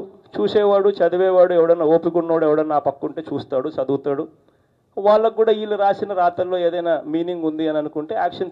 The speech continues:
తీసుకోగలిగే కెపాసిటీలో ఉంటే తీసుకుంటారు. దానికి అంత పెద్ద విషయం ఏముందో నాకైతే, అంత గింజుకోవాల్సిన పని ఏముందో నాకు అర్థం కాదు.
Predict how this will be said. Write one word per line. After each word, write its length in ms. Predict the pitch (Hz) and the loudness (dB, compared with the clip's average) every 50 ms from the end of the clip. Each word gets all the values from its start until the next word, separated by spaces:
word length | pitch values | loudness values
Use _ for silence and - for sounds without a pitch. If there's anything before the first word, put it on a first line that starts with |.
| - | -8
తీసుకోగలిగే 540 | 165 156 - - 165 160 160 151 143 147 147 | -8 -8 -6 -6 -6 -6 -6 -8 -8 -8 -10
కెపాసిటీలో 560 | 147 147 135 - 147 143 131 - 156 139 139 139 139 | -10 -10 -8 -6 -6 -6 -6 -10 -10 -8 -6 -8 -8
ఉంటే 120 | 147 160 - | -10 -14 -16
తీసుకుంటారు. 680 | _ - 131 113 - - 110 107 - - 101 104 110 - _ _ _ _ _ _ _ _ _ _ _ _ _ _ _ _ _ _ _ _ _ _ _ _ _ _ _ _ _ _ _ _ _ _ _ _ _ _ _ _ _ - | _ -10 -10 -10 -10 -12 -16 -16 -16 -18 -20 -20 -20 -20 _ _ _ _ _ _ _ _ _ _ _ _ _ _ _ _ _ _ _ _ _ _ _ _ _ _ _ _ _ _ _ _ _ _ _ _ _ _ _ _ _ -2
దానికి 240 | 180 208 240 254 254 233 208 | -2 -2 -2 0 0 -2 -2
అంత 120 | 220 220 220 - | 0 -2 -2 -2
పెద్ద 140 | 220 208 208 | -2 0 0
విషయం 440 | 202 156 131 127 - - 196 208 220 233 | 0 0 0 -2 -4 -2 -2 -2 -2 -2
ఏముందో 300 | 220 220 226 226 226 226 214 | -6 -6 -6 -6 -6 -6 -6
నాకైతే, 240 | 202 196 202 185 147 | -6 -6 -6 -6 -8
అంత 100 | 143 143 | -8 -8
గింజుకోవాల్సిన 760 | 151 120 120 131 160 160 208 202 226 220 220 226 220 180 185 196 | -12 -14 -12 -14 -10 -10 -4 2 4 4 6 4 2 -2 -8 -10
పని 220 | - 208 202 202 | -10 -10 -10 -10
ఏముందో 240 | 202 196 196 196 202 | -12 -12 -10 -10 -8
నాకు 180 | 185 175 156 147 | -8 -6 -6 -8
అర్థం 180 | - - 165 156 147 | -10 -10 -14 -14 -12
కాదు. 120 | 131 - | -14 -16